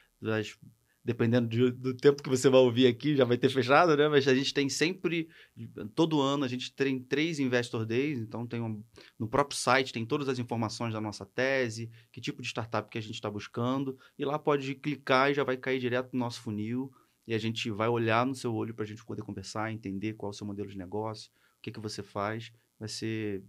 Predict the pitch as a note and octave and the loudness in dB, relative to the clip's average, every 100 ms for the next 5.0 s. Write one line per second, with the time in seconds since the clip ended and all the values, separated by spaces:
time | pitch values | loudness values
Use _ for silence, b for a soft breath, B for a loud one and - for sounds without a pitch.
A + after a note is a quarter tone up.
0 | - G2+ F#2 - A#2 A#2 G#2+ G2+ G2+ G2+ | -16 -14 -14 -12 -12 -10 -6 -6 -6 -10
1 | - G#2 F#2+ G2 F#2+ - _ _ - A2 | -8 -8 -8 -8 -8 -12 _ _ -4 -2
2 | A2 G2 F#2+ F#2 - G2+ G2 F#2+ F#2+ b | -4 -6 -8 -10 -12 -8 -4 -4 -6 b
3 | b - - - B2 G#2 G2 G#2+ A2+ G#2+ | b -14 -8 -6 -4 -4 -2 -2 -4 -6
4 | - A2 G#2 G2 G2 F#2+ G2+ F2 F2+ - | -8 -6 -4 -4 -6 -6 -8 -8 -14 -18